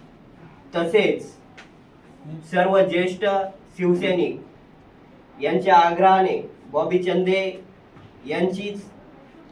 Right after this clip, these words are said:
निवड व्हावी असा आग्रह धरण्यात आला आणि आपले जिल्ह्याचे सन्माननीय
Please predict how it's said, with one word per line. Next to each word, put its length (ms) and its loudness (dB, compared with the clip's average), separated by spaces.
निवड 300 4
व्हावी 520 0
असा 220 0
आग्रह 400 4
धरण्यात 380 0
आला 360 0
आणि 480 -4
आपले 440 2
जिल्ह्याचे 840 2
सन्माननीय 680 2